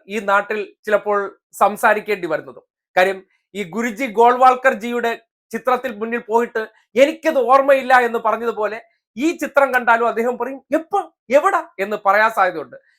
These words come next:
ഗുരുജി ഗോൾവാൾക്കറുടെ മുന്നിൽ ഇത്രയും ആൾക്കാരുടെ മുന്നിൽ പോയി നിന്ന് വിളക്കും കത്തിച്ച് അദ്ദേഹത്തിന്റെ ജന്മശതാബ്ദി ഉദ്ഘാടനം ചെയ്തതിന് ശേഷം "ഏത് ഗുരുജി, എവിടത്തെ ഗുരുജി, എങ്ങനത്തെ ഗുരുജി?" എന്ന് ചോദിച്ച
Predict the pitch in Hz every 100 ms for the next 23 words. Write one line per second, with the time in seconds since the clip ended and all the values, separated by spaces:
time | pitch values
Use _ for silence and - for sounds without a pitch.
0 | _ 190 277 320 349 240 262 285 294 285
1 | 294 269 254 269 240 - 302 311 285 233
2 | 254 254 269 254 233 240 247 - 220 254
3 | 226 214 262 - _ _ 208 269 302 302
4 | 240 240 240 220 233 247 220 214 202 233
5 | 277 262 240 233 202 220 _ _ _ -
6 | 190 - 311 302 277 233 226 220 208 175
7 | 147 - - 190 254 240 202 175 180 _
8 | 185 220 285 285 254 175 170 180 _ 208
9 | 254 285 285 269 208 202 202 208 202 196
10 | 196 196